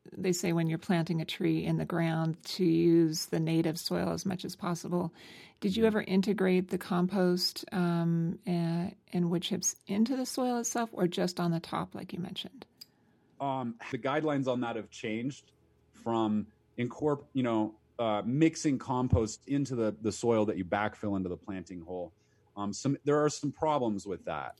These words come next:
Speaker 2: um,
Speaker 1: Okay.
Speaker 2: and we can get into to 'em if you want.
Speaker 1: Yeah, no,
Speaker 2: But
Speaker 1: no, that's fine. I just wanted to kinda make sure that was still the guidance, 'cause I've heard that years back.
Speaker 2: Ideally, if you're planting, um,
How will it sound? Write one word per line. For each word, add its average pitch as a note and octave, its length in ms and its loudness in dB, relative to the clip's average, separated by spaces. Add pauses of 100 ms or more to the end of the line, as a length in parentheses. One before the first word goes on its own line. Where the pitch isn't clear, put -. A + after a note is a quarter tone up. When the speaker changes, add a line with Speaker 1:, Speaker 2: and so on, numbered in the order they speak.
Speaker 2:
um, F#2 320 -2
Speaker 1:
Okay. - 20 -4
Speaker 2:
and G2 100 -4
we G#2+ 100 -4
can A2 80 -4
get G#2+ 140 -2
into G2+ 460 -6
to - 140 -12
'em F#2+ 140 -10
if - 160 -18
you F#2+ 100 -14
want. A2 340 -8
Speaker 1:
Yeah, G#3 240 2
no, G3+ 200 2
Speaker 2:
But - 120 -16
Speaker 1:
no, A3 120 2
that's G#3+ 180 2
fine. G#3 160 0
I F#3+ 80 4
just F#3+ 240 -2
wanted F#3 280 2
to G3+ 160 -4 (260)
kinda F#3 240 2
make E3+ 200 2
sure E3+ 340 0
that F3 180 -2
was D#3+ 140 0
still E3+ 200 0
the F3 80 -2
guidance, E3 440 0
'cause E3+ 200 -6
I've F3 260 -6
heard F3+ 220 -2
that E3+ 180 -2
years E3 280 0
back. - 380 -4
Speaker 2:
Ideally, B2+ 580 0
if A2 260 -4
you're G#2+ 160 0
planting, A2 640 -4
um, F#2 440 -6